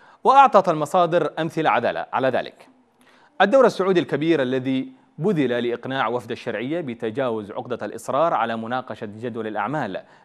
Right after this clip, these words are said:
بالترتيب التسلسلي، وبالدور الأمريكي في إقناع إيران بأن مفاوضات، بأن المفاوضات اليمنية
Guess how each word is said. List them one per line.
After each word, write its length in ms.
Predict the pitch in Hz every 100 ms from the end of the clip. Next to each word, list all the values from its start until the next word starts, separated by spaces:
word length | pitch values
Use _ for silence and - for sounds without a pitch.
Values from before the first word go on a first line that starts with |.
| -
بالترتيب 480 | 107 - 107 135 131
التسلسلي، 560 | 127 127 196 - 95 - _ _ _
وبالدور 420 | 98 101 98 127
الأمريكي 580 | 113 101 120 180 180 175
في 220 | 165 120
إقناع 360 | 120 139 151 120
إيران 520 | 107 110 135 185 120
بأن 300 | 92 107 110
مفاوضات، 460 | 107 117 110 139 139 131
بأن 260 | 123 113 123
المفاوضات 600 | 117 117 120 113 139 165
اليمنية 560 | 139 131 135 160 165